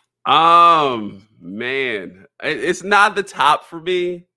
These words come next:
because of what I expected going into that game. So I have a couple, I have a couple gems that people remember. I won't give 'em away now, but, uh, I would probably say, like, three, like, three or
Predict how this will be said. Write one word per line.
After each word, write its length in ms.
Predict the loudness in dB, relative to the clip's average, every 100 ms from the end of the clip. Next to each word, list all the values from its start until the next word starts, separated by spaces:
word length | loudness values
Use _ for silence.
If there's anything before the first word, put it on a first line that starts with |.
| _
because 480 | -14 -10 -6 -6 -8
of 100 | -10
what 140 | -8
I 160 | -6 -8
expected 600 | -10 _ -10 -10 -12 -16
going 220 | -14 -14
into 120 | -14
that 260 | -14 -14 -14
game. 380 | -16 -14 -16 -18
So 160 | _ -14
I 100 | -12
have 180 | -10 -12
a 60 | -14
couple, 400 | -14 -14 -12 -10
I 120 | -10
have 100 | -10
a 60 |
couple 260 | -12 -12 -14
gems 460 | -12 -10 -8 -8 -12
that 120 | -14
people 300 | -14 -14 -14
remember. 420 | -12 -10 -10 -10
I 40 |
won't 200 | -10 -10
give 120 | -12 -14
'em 80 |
away 280 | -14 -12 -12
now, 380 | -14 -14 -14 -16 _ _ _
but, 360 | _ -10 -8 -6
uh, 340 | -6 -6 -8 -12 -12 -10 -8
I 60 |
would 160 | -10 -14
probably 420 | -14 -12 -14 -18
say, 180 | _ -20 -20
like, 280 | -20 -20 -20 _ _ _ _
three, 680 | -20 -20 -20 -20 -20 -20 _ _ _ -16
like, 240 | -16 -16
three 160 | -20
or 80 | -20